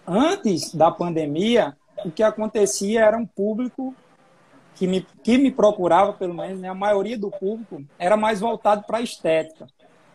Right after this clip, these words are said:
Voltado pra estética, praticantes de exercício, sobretudo musculação. E aí, meu público deu uma virada.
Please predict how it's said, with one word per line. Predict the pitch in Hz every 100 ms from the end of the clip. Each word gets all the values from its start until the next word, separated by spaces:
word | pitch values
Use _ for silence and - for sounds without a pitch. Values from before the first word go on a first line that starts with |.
| _ _ _
Voltado | 156 156 160 160
pra | 196
estética, | 247 - 254 254 254 214 - 170 - _ _
praticantes | - 175 - 180 170
de | -
exercício, | 165 160 170 170 240 240 208 180 - _
sobretudo | - 190 185 185 180 180
musculação. | 175 165 - 170 226 214 208 220 240 254 _ _ _ _ _ _
E | 165
aí, | 190 220 220 254 311 - - - - -
meu | 175 214 254
público | - 254 262 247 254 226
deu | 175 196 240
uma | 262 277 226
virada. | 202 311 233 196 196